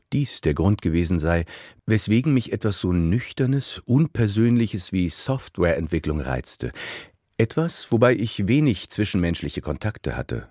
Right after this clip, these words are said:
und die Tage zumeist allein in der Gesellschaft meiner Gedanken verbringen konnte.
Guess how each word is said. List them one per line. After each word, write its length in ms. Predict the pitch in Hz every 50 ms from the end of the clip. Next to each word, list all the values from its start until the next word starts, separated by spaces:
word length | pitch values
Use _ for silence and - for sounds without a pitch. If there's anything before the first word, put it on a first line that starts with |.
| _ _ -
und 100 | 90 85
die 60 | 80
Tage 360 | - - 92 98 92 95 90
zumeist 540 | - - - 78 78 80 87 87 87 - -
allein 420 | 87 87 85 90 95 98 113 123
in 60 | 110
der 120 | 101 104 98
Gesellschaft 500 | 101 85 92 95 98 - 104 90 - -
meiner 180 | 82 82 85
Gedanken 440 | 80 85 85 107 117 - - - 82
verbringen 360 | - 78 - 64 64 62 55
konnte. 380 | - - - - - 57 53